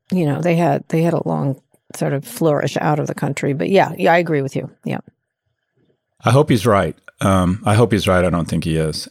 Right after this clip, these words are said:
Speaker 2: And I also, quite frankly, Trump and what I'll call the,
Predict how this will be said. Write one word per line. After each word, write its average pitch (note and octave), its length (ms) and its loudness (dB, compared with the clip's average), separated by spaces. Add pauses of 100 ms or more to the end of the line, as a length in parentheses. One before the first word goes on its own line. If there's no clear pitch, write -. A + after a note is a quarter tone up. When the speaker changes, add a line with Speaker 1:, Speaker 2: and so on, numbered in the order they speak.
Speaker 2:
And F#2 160 2
I F2+ 60 2
also, G2 280 2
quite G2 220 0
frankly, G2+ 480 2 (160)
Trump A#2 500 2 (280)
and F#2+ 180 2
what F2+ 100 2
I'll F2+ 140 0
call F2+ 320 0
the, E2 320 0